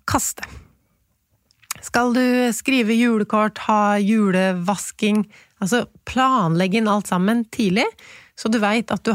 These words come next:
har tid og rom og overskudd til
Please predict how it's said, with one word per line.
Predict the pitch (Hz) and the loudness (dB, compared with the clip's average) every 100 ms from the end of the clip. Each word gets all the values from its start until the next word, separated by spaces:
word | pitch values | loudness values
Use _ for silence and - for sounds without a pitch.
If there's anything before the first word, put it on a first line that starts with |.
| 160 | -2
har | 180 175 196 196 - - - _ - | 0 2 2 -2 -6 -18 -20 _ -4
tid | 285 269 | -2 0
og | - 233 | 0 2
rom | 233 214 | 2 0
og | - 214 208 - | 0 0 0 0
overskudd | 208 160 147 - 190 175 - | 0 0 -2 -2 -4 -4 -4
til | 202 185 190 | -2 0 -2